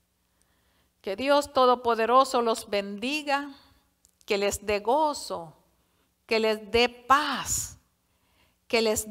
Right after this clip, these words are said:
dé lo que necesitan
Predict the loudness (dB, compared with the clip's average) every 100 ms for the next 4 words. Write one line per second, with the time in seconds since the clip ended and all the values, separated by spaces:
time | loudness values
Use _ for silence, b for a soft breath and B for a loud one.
0 | 2 4 4 2 -2 -6 -12 _ _ -10
1 | -2 -2 0 -2 -2 -2 -2 -4 -4 -2
2 | -2 -2 0 0 0 -10